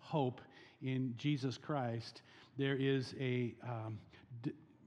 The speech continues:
an, and a desired outcome. There's this, um, joy that comes from that, and we're gonna examine that today.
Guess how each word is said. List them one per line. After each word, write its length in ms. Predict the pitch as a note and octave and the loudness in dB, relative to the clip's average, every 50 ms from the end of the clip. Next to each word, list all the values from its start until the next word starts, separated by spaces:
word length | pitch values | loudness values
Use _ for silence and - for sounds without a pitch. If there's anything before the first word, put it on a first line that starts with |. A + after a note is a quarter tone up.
| - - - | -20 -18 -10
an, 180 | - B2+ B2 A#2+ G2+ | -8 -6 -6 -4 -2
and 180 | - C3 B2+ - | -2 -2 -2 -2
a 80 | C3 | -2
desired 540 | B2 A#2 C3+ A#2+ A2 C#3 C3 D#3 E3 E3+ D#3+ | 0 0 0 2 2 2 4 4 4 4 4
outcome. 640 | D3 A#2 C3+ C#3 D3+ D3+ - - C#3+ A#2 G2+ G2 G#2 | 2 2 2 2 2 2 0 -2 -2 -2 -2 -2 -2
There's 320 | A#2+ B2+ B2 A#2 - - - - - - - - - - - - | -2 -2 -2 -4 -6 -10 -16 -20 -20 -20 -20 -20 -20 -18 -10 -4
this, 340 | C3+ B2+ B2+ A#2+ - - - | -2 -2 -2 -2 -4 -6 -4
um, 360 | B2+ A#2+ A#2 A2 G#2+ G#2+ G#2 G2 - - B2+ | -2 0 0 0 -2 -4 -6 -8 -10 -10 -4
joy 380 | - D3+ D3 D#3 E3 D#3+ D3 | 0 2 4 4 6 4 4
that 180 | B2+ B2+ - - | 2 0 -2 -4
comes 480 | - - A#2 G#2 G2 F#2+ - - - - - - - - - | -4 -4 -4 -4 -4 -8 -10 -14 -14 -16 -18 -20 -20 -12 -6
from 180 | - B2 A2+ | -4 -2 -2
that, 200 | A2 A2 G#2+ G#2+ | -2 -2 -4 -6
and 100 | G#2 A2 | -6 -4
we're 100 | A#2+ E3+ | -4 -2
gonna 120 | F#3 D#3 C3 | -2 -2 -2
examine 460 | A2+ G#2 G2+ A2 A#2 B2 A#2+ A#2+ A2+ | -4 -4 -4 -2 0 0 0 0 0
that 240 | A2 G#2 F#2+ F2 - - - - - - - - - - | -2 -4 -6 -8 -12 -16 -20 -20 -20 -20 -20 -20 -12 -6
today. 400 | - C#3 B2+ B2+ A#2+ A#2 A2 G2+ | -2 0 0 2 2 0 -2 -4